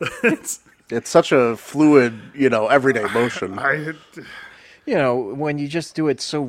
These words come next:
Speaker 3: rigorously and, and
Speaker 1: Oh.
Speaker 3: hard
Speaker 2: Mm.
Speaker 3: because, you know, you really
Speaker 1: 'Cause that's what I'm
Speaker 3: Yeah.
Speaker 1: into?
Speaker 3: Well, you
Speaker 1: Is
Speaker 3: know,
Speaker 1: that
Speaker 3: it's like patting yourself on the
Speaker 2: He
Speaker 3: back
Speaker 2: just,
Speaker 3: that hard,
Speaker 2: he
Speaker 3: you know?
Speaker 2: just, for him to feel anything, he just needs to punch himself in the
Speaker 1: Yeah.
Speaker 2: crotch repeatedly.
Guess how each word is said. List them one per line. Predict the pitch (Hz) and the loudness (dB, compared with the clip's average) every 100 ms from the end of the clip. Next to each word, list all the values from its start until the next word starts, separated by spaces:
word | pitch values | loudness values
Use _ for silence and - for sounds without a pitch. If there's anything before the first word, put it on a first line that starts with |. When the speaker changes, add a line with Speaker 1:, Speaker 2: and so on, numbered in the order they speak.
| 117 | -4
Speaker 3:
rigorously | 127 151 127 113 104 - 104 98 98 | -4 -2 -2 -4 -6 -10 -8 -8 -8
and, | 101 | -8
and | 151 | -8
Speaker 1:
Oh. | 151 156 151 139 120 110 | -4 -2 -2 -6 -8 -12
Speaker 3:
hard | 127 151 127 113 110 | -6 0 2 2 -2
Speaker 2:
Mm. | 104 | -6
Speaker 3:
because, | 98 104 113 | -10 -10 -10
you | 113 | -8
know, | 107 | -8
you | 104 104 | -8 -10
really | 120 135 143 113 101 - _ - | -8 -6 -2 -4 -6 -12 _ -18
Speaker 1:
'Cause | 156 131 | -16 -6
that's | 147 151 | -6 -4
what | 156 | -8
I'm | 139 | -8
Speaker 3:
Yeah. | 123 147 | -8 -8
Speaker 1:
into? | 110 180 185 190 190 _ - _ _ _ _ _ - | -4 -4 -4 -6 -12 _ -20 _ _ _ _ _ -8
Speaker 3:
Well, | 185 | -4
you | 147 | -2
Speaker 1:
Is | |
Speaker 3:
know, | 120 | -2
Speaker 1:
that | 110 139 139 _ _ _ _ _ _ _ | -4 -6 -10 _ _ _ _ _ _ _
Speaker 3:
it's | _ - | _ -8
like | 131 | -8
patting | - 131 120 131 | -6 -6 -4 -8
yourself | 113 - 127 - | -12 -6 -6 -6
on | 120 | -12
the | 110 | -4
Speaker 2:
He | 165 | -4
Speaker 3:
back | 151 | 0
Speaker 2:
just, | 170 95 | 0 -2
Speaker 3:
that | - | -8
hard, | 104 92 98 | -12 -10 -4
Speaker 2:
he | |
Speaker 3:
you | 156 | -2
know? | |
Speaker 2:
just, | 147 - _ - - - - | 0 -4 _ -18 -18 -20 -8
for | 147 | -2
him | 170 185 | 0 2
to | 175 | 0
feel | 147 151 131 | 4 4 4
anything, | 123 123 120 | 4 2 -2
he | 120 | -2
just | 107 - | -4 -2
needs | 131 123 | -2 0
to | - | -6
punch | - 131 123 | 0 0 0
himself | 135 123 120 113 | -8 -2 0 0
in | 139 | -4
the | |
Speaker 1:
Yeah. | 135 | -2
Speaker 2:
crotch | 117 110 110 - | 2 2 2 -2
repeatedly. | 98 - 110 101 98 101 | -10 -6 -4 -4 -4 -6